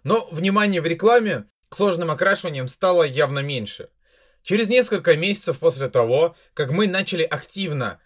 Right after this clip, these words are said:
привлекать клиентов к новой стратегии, количество людей в нашем салоне заметно прибавилось. Все те же стрижки, челка и блонд. План заработал.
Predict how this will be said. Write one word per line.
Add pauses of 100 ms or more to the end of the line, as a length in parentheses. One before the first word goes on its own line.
(220)
привлекать
клиентов
к
новой
стратегии, (320)
количество
людей
в
нашем
салоне
заметно
прибавилось. (360)
Все
те
же
стрижки,
челка
и
блонд. (100)
План
заработал.